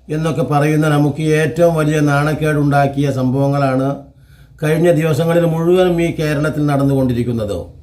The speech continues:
അഥവാ ചോര മണക്കുന്ന ഒരു കേരളമായിട്ടും കാമവെറി കൂത്താടുന്ന ഒരു കേരളമായിട്ടുമാണ് യഥാ-, യഥാർത്ഥത്തിൽ ഇപ്പോൾ കേരളത്തെ നമുക്ക് ലോകത്തിൻ്റെ മുമ്പിൽ സമർപ്പിക്കാൻ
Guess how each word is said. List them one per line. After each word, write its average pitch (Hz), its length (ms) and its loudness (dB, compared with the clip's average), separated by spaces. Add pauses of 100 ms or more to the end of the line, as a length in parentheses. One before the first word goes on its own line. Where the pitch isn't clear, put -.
(400)
അഥവാ 147 260 0 (120)
ചോര 156 340 2
മണക്കുന്ന 160 520 -2
ഒരു 151 180 0
കേരളമായിട്ടും 143 920 0 (540)
കാമവെറി 160 760 2 (120)
കൂത്താടുന്ന 160 680 -2
ഒരു 151 200 0
കേരളമായിട്ടുമാണ് 139 1000 0 (720)
യഥാ-, 143 380 2
യഥാർത്ഥത്തിൽ 147 600 0
ഇപ്പോൾ 143 340 -2
കേരളത്തെ 151 560 -2
നമുക്ക് 139 340 2
ലോകത്തിൻ്റെ 151 540 0
മുമ്പിൽ 135 280 2 (640)
സമർപ്പിക്കാൻ 143 600 0